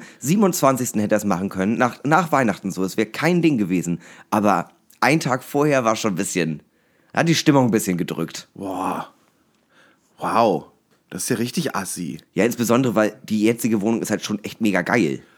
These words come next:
Speaker 2: Ein Kumpel von mir hatte, hatte, ähm, am, äh, an seinem letzten Arbeitstag vor Weihnachten, ähm, wurde er zu einem lockeren Gespräch gerufen,
Speaker 1: Mhm.
Speaker 2: ähm, war komplett unvorbereitet und hat dann richtig,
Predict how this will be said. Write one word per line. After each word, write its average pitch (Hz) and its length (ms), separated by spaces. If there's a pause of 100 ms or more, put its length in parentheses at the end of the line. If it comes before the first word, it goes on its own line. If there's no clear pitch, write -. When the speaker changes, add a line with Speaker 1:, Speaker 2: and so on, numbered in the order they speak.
(120)
Speaker 2:
Ein 113 140
Kumpel 135 320
von 175 180
mir 147 160
hatte, 139 420
hatte, 117 500
ähm, 101 680 (580)
am, 101 380
äh, 95 520 (220)
an 104 120
seinem 107 200
letzten 117 300
Arbeitstag 120 520
vor 104 200
Weihnachten, 135 760 (460)
ähm, 107 500
wurde 107 520
er - 80
zu - 140
einem 110 140
lockeren 127 420
Gespräch 110 640
gerufen, 151 640
Speaker 1:
Mhm. 202 280 (300)
Speaker 2:
ähm, 110 640
war 107 120
komplett 117 240
unvorbereitet 135 880 (240)
und 120 140
hat 117 140
dann 123 100
richtig, 123 720